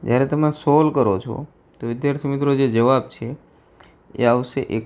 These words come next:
પોઇન્ટ છવ્વીસ ગુણાકારમાં દસની માઇનસ સાત ઘાત સેકન્ડ.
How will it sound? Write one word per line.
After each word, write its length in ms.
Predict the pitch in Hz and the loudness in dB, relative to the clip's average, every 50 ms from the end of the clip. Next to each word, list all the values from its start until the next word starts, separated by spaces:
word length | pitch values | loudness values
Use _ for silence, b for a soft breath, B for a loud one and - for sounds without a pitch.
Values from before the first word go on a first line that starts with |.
| - - | -8 -8
પોઇન્ટ 260 | - 135 131 131 131 131 - | -4 -2 -2 -2 -2 -6 -10
છવ્વીસ 680 | - - - 123 117 117 123 135 143 151 156 156 - - - | -12 -6 -4 -2 -2 -2 0 0 0 0 0 0 -4 -8 -4
ગુણાકારમાં 720 | - 110 110 113 107 104 104 104 98 101 104 110 113 110 | -2 0 2 2 2 2 0 -2 -4 -2 -2 -2 -2 0
દસની 420 | 107 107 107 104 - - - 120 120 | 0 0 0 -2 -2 -4 -4 -2 -2
માઇનસ 480 | 120 113 104 101 101 101 107 117 135 | 0 0 0 0 -2 -2 -2 -4 -4
સાત 480 | 139 - - - 107 107 104 107 - - | -6 -6 -4 0 0 0 0 -2 -4 -6
ઘાત 200 | - 110 117 120 | -4 -4 -4 -4
સેકન્ડ. 440 | - - - - - - - - - | -6 -10 -10 -10 -10 -14 -14 -18 -20